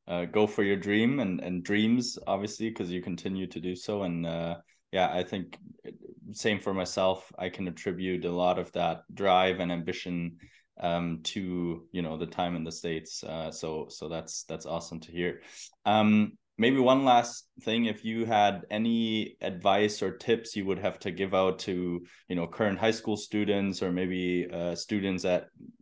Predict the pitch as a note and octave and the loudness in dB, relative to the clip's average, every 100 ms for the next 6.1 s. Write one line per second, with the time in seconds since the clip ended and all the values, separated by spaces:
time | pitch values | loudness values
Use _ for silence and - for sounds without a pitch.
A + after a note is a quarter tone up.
0 | - G2 F#2 G2 - F#2 F#2 F2+ F2+ E2 | -8 -6 -2 -2 -2 -2 -2 0 0 0
1 | F2 F2 E2+ F2 E2+ F2+ F#2 F2 E2+ - | 0 0 0 -2 -2 -2 -2 -4 -4 -8
2 | - - - G2+ G#2 G2 G#2 G2 F#2+ G2 | -20 -20 -10 -4 0 0 2 0 0 0
3 | F#2 G2 G2+ G2+ F#2 F#2 - F#2 F#2 F2+ | 2 6 8 8 4 -2 0 2 2 0
4 | F#2 E2+ F2+ F2+ F2 F2 F2+ F2+ F2+ - | -2 -2 -2 0 -2 -2 -2 0 0 0
5 | F2+ E2+ F2 F2 - F2 - F2 F2+ E2+ | -2 0 0 -2 -4 -8 -10 -4 -2 -2